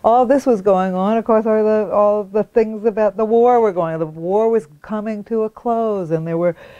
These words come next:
the people were confused, and there was a lot of,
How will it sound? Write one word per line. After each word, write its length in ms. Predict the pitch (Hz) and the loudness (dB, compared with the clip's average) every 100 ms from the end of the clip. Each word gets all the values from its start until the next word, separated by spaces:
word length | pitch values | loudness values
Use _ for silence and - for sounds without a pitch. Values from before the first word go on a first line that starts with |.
| - _ | -20 _
the 100 | - | -10
people 380 | 170 208 185 202 | -4 -2 0 2
were 100 | 202 | 0
confused, 760 | 196 214 185 226 226 226 208 170 | 0 -4 -2 -2 0 2 2 0
and 140 | 175 | -2
there 80 | 170 | 2
was 160 | 170 160 | 2 2
a 60 | 175 | 2
lot 260 | 175 180 | 2 2
of, 160 | 185 | 2